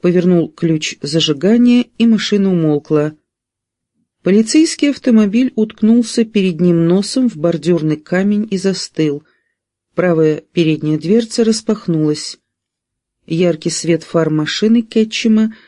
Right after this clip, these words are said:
высветил тёмную приближающуюся фигуру.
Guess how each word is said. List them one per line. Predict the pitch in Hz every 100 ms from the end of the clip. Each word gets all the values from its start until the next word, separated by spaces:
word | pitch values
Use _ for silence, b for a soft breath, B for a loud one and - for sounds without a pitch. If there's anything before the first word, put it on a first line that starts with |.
| B B
высветил | 165 247 - 254 240 262 240
тёмную | - 185 180 196 220
приближающуюся | 220 190 151 156 - 170 170 - 175 160 -
фигуру. | 165 - 160 139 143 127 113 -